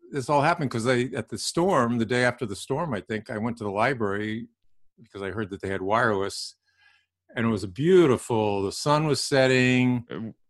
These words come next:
Speaker 2: it was a magnificent night.
Speaker 1: Wasn't it?
Speaker 2: Actually.
Speaker 1: And, and you apparently, I don't know, you tell the story. Why, why were you there and what were you doing?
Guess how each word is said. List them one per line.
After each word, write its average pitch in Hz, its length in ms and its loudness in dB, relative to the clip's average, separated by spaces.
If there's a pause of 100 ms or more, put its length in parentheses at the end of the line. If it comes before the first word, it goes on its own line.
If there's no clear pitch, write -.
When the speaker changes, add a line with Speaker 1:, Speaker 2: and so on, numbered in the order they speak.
(120)
Speaker 2:
it 113 60 -4
was 110 180 -2
a 117 80 -2
magnificent 131 800 -2
night. 90 240 -8 (240)
Speaker 1:
Wasn't 131 240 0
it? 165 120 2
Speaker 2:
Actually. 127 120 -4
Speaker 1:
And, 151 260 -2 (220)
and 143 180 -2
you 175 560 6 (200)
apparently, 151 640 0
I - 140 -6
don't 143 140 4
know, 127 40 4
you 151 160 0
tell 143 180 0
the 113 80 0
story. 123 300 0
Why, 120 260 4
why 127 220 2
were 135 80 2
you 127 160 2
there 107 300 2
and 98 420 -4
what 113 100 -6
were 107 100 -6
you 101 120 -4
doing? 87 360 -6